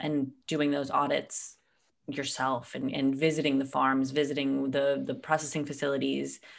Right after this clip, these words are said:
Um, yeah, if, I don't know if there's any sort of tips and tricks or how small businesses can,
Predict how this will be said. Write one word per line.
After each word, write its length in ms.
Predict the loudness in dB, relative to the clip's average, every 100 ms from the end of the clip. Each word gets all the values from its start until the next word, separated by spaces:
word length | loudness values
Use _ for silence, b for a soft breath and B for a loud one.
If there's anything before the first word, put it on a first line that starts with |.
| B B -4
Um, 560 | -2 -2 -4 -6 -8 -12 _ _ _ _ _ _ _ _ _ _ _ _ _ -20 _ _ -6 -6
yeah, 440 | -6 -8 -2 -2 -2
if, 200 | -6 -8 -4
I 100 | -2
don't 180 | 0 2
know 180 | 4 4
if 160 | 2
there's 180 | 2 4
any 220 | 4 4
sort 180 | 4 4
of 160 | 2 4
tips 300 | 4 6 4
and 120 | 6
tricks 300 | 6 4 4
or 160 | 2
how 520 | 2 6 8 8 6 -2 _ _ -16
small 320 | -2 4 4
businesses 500 | 4 0 -2 0 -2
can, 360 | -2 -2 -2